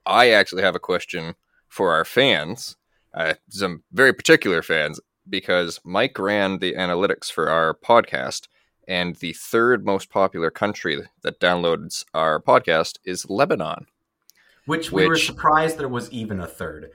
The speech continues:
Speaker 2: We thought for sure, like, we're in Canada, so Canada. And then we
Speaker 1: Yep.
Speaker 2: thought, well, the States, because,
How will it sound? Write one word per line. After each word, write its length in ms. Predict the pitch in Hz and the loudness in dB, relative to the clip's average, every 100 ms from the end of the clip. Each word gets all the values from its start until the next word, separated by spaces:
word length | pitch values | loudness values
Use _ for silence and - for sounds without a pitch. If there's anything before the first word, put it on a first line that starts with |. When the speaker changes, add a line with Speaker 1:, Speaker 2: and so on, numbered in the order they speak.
| _ | _
Speaker 2:
We 100 | 170 | -6
thought 380 | 175 160 156 - | 4 6 6 2
for 120 | 175 | -4
sure, 460 | 170 - 175 160 147 | -4 -2 2 4 4
like, 180 | 127 - | 0 -2
we're 300 | 131 135 139 | 0 4 4
in 80 | 117 | 2
Canada, 560 | - 104 92 92 82 | -4 -6 -6 -6 -8
so 160 | - 107 | -8 -12
Canada. 540 | - 87 80 78 123 - _ - | -10 -12 -10 -12 -12 -14 _ -4
And 140 | 131 | -2
then 80 | 127 | -2
we 120 | 127 | 0
Speaker 1:
Yep. 60 | 104 | 2
Speaker 2:
thought, 220 | - 151 | 2 -2
well, 300 | 120 - _ | -6 -6 _
the 80 | 123 | -10
States, 480 | - - - - - | -6 -6 -8 -16 -12
because, 540 | 127 117 107 - - | -10 -8 -8 -10 -18